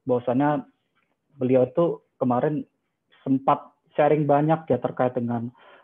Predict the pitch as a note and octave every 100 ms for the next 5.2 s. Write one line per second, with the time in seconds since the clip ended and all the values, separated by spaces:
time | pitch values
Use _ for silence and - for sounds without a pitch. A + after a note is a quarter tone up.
0 | _ - B2+ C3+ C#3 C3 D3+ D3+ F#3+ G3+
1 | G3+ E3 F3 F#3+ E3+ D#3 D#3+ E3 E3 D#3+
2 | D#3 D3+ D#3 D3+ D3 D3+ D3+ D3 D3 D#3
3 | D#3+ D#3+ F#3 F3+ D#3+ E3 D#3 C#3+ D#3+ D#3+
4 | D3+ D#3 E3 D3+ D3 D#3 D3+ D3 C#3+ C3
5 | A2+